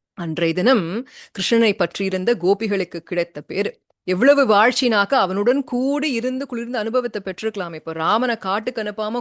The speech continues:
கூடயே இருந்தா இன்னும் எவ்வளவு ஆண்டுகள் தசரதன் அந்த சாக்ஷாத் தர்மமான ராமனுடன் கூடி இருந்து குளிர்ந்திருப்பான். அப்போ அதை விட ஒரு வாழ்ச்சி என்ன வேணும்? வாழ்ச்சினாக்க எம்பெருமானுடைய சம்ஸ்லேஷம் இல்லையா?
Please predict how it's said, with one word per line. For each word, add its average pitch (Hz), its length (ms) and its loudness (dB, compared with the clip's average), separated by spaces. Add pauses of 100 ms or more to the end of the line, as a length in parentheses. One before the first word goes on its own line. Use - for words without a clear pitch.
கூடயே 208 340 -2
இருந்தா 226 240 -2
இன்னும் 226 340 -6
எவ்வளவு 214 580 0
ஆண்டுகள் 226 580 -2 (360)
தசரதன் 254 640 2
அந்த 180 380 -4
சாக்ஷாத் 233 560 2
தர்மமான 233 480 -4
ராமனுடன் 220 640 -2
கூடி 226 300 -8
இருந்து 220 340 -6
குளிர்ந்திருப்பான். 208 580 -6 (840)
அப்போ 214 320 4
அதை 170 280 6
விட 269 220 6
ஒரு 320 180 6
வாழ்ச்சி 226 380 4
என்ன 196 240 -2
வேணும்? 175 340 -8
வாழ்ச்சினாக்க 233 800 4
எம்பெருமானுடைய 226 840 2
சம்ஸ்லேஷம் 208 480 -6
இல்லையா? 190 360 -2